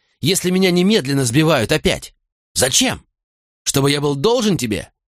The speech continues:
Чтобы иметь право распоряжаться моей судьбой, потому что не хватает мужества жить собственной жизнью? Всё, чего ты хочешь, это сделать меня таким же, как ты, человеком,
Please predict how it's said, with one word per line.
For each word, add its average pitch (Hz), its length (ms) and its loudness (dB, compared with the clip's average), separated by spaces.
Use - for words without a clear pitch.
Чтобы 156 280 2
иметь 180 240 0
право 185 280 2
распоряжаться 175 580 0
моей 175 260 2
судьбой, 147 440 0
потому 156 260 0
что 170 120 -2
не 156 80 -2
хватает 165 360 0
мужества 185 480 2
жить 156 220 0
собственной 160 480 2
жизнью? 165 580 0
Всё, - 180 2
чего 180 180 2
ты 165 100 0
хочешь, - 540 -2
это 139 200 0
сделать 156 380 0
меня 151 160 2
таким 180 320 -2
же, 139 120 -2
как - 220 -4
ты, 190 340 -2
человеком, 123 720 -2